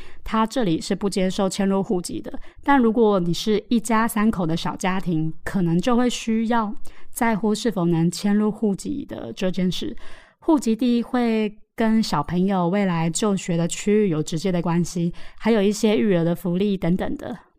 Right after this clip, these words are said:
不过对我来说，迁入户籍的这件事应该是没有很重要，而且其实也挺麻烦的，要改户籍地，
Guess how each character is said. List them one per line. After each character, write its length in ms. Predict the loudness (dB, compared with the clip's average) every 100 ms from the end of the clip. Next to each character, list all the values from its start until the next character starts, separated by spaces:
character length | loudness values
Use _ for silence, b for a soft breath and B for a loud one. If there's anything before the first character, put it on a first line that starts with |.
| -8
不 100 | -2
过 160 | 0
对 100 | 2
我 120 | 4 2
来 160 | 0
说， 260 | -2 -2 -2
迁 220 | 0 2
入 120 | 2
户 220 | 2 0
籍 240 | 0 -2 -2
的 180 | 0 0
这 160 | 0
件 180 | 0 0
事 240 | 0 -2
应 180 | 0 0
该 360 | 0 0 0 -2
是 300 | -2 0 2
没 120 | 2
有 120 | 2
很 100 | 0 -4
重 260 | -2 -2
要， 180 | -2 -6 B B B B -4
而 100 | -4
且 300 | 0 0 0
其 160 | -2
实 180 | -4 0
也 140 | 0
挺 180 | 0 0
麻 200 | 0 0
烦 200 | -2 -2
的， 200 | -4 -4
要 160 | -2 0
改 200 | 0 0
户 160 | -2
籍 200 | -2 -2
地， 200 | 0 -2